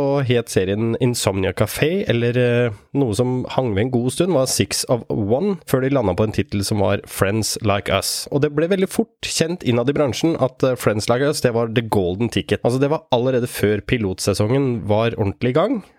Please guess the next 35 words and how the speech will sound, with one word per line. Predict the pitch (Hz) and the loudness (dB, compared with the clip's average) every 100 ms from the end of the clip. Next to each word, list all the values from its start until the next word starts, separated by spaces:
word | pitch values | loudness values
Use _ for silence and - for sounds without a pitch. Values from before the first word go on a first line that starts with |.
| _ | _
eh, | 143 139 135 | 0 2 2
og | 120 | 0
det | 131 | 0
var | 151 - | -2 -2
ekstremt | 156 123 233 233 | -6 -2 0 2
mange | 175 180 185 127 165 - _ | 2 2 2 2 2 0 _
som | - 143 | -6 -2
ønsket | 139 104 - 104 | 0 0 0 2
seg | 120 123 - | 2 0 -6
en, | - 110 113 113 | -2 0 2 2
eh, | 113 113 | 2 2
rolle | 110 92 92 | 2 0 -2
i | - 95 | 0 0
den, | 92 98 | 0 0
eh, | 98 92 | 0 0
T | 98 | -2
V-serien | - 90 92 | -2 -2 -2
her. | 92 - _ - | -6 -14 _ -2
John | 110 147 160 | 0 0 0
Cryer, | 156 143 165 185 | 0 2 2 0
som | 165 | 0
senere | - 120 120 | 0 2 2
er | 123 | 2
kjent | 120 107 | 0 0
som | - 117 120 127 | 0 0 0 0
Alan | 113 123 | 0 0
Harper, | 110 113 98 - 135 | 0 0 0 -2 -2
blant | 135 139 170 | 0 0 0
annet, | 285 302 | 0 0
i | 135 139 | 2 2
Two | 127 131 | 0 0
and | 127 | 2
a | 120 | 0
Half | 120 | 0
Men, | 135 175 | 0 2